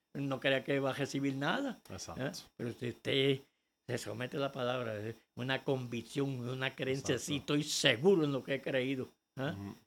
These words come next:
Speaker 1: Nada ni nadie me va a apartar del amor de Dios, que es en
Speaker 2: Así es.
Speaker 1: Cristo de, como dijo el apóstol Pedro, "¿Quién me apartará del amor de Dios?".
Speaker 2: Así es.
Speaker 1: Tribulación,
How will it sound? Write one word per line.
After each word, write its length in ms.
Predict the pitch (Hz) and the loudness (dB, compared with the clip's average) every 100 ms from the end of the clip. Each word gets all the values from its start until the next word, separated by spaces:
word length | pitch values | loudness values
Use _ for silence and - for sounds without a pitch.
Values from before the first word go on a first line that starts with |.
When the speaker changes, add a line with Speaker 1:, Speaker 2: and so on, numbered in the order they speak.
| _ _ _ 131 | _ _ _ -2
Speaker 1:
Nada 300 | 135 147 156 | 2 2 0
ni 180 | 147 | 0
nadie 320 | 143 165 165 143 | 2 2 2 -2
me 220 | 131 120 | -2 -2
va 220 | 120 123 131 | 0 2 0
a 40 | |
apartar 540 | 131 135 127 139 135 | 0 -2 -2 0 0
del 140 | 127 123 | 0 -2
amor 280 | 120 131 127 | -2 -4 -2
de 160 | 131 | -2
Dios, 260 | 127 135 123 _ - | 0 -2 -4 _ -10
que 80 | 85 | -2
es 40 | 131 | -2
en 60 | |
Speaker 2:
Así 60 | 127 | -2
es. 20 | |
Speaker 1:
Cristo 280 | 110 131 127 | -4 -4 -4
de, 220 | 131 123 - - | -2 -4 -6 -6
como 200 | 135 131 | -2 0
dijo 200 | 135 143 | 2 2
el 120 | 135 | 2
apóstol 440 | 131 131 - 131 | -2 -4 -4 -6
Pedro, 360 | - 143 139 131 _ _ - | -2 0 0 -2 _ _ 4
"¿Quién 180 | 180 180 | 4 4
me 100 | 170 | 0
apartará 600 | 156 156 147 143 139 139 | 2 2 2 2 2 4
del 160 | 143 | 2
amor 240 | 135 143 139 | 2 0 0
de 120 | 139 | 0
Dios?". 180 | 131 117 | 0 -4
Speaker 2:
Así 60 | |
es. 360 | _ _ - 151 | _ _ 0 2
Speaker 1:
Tribulación, 600 | 147 139 117 156 180 165 | 4 2 2 2 2 -2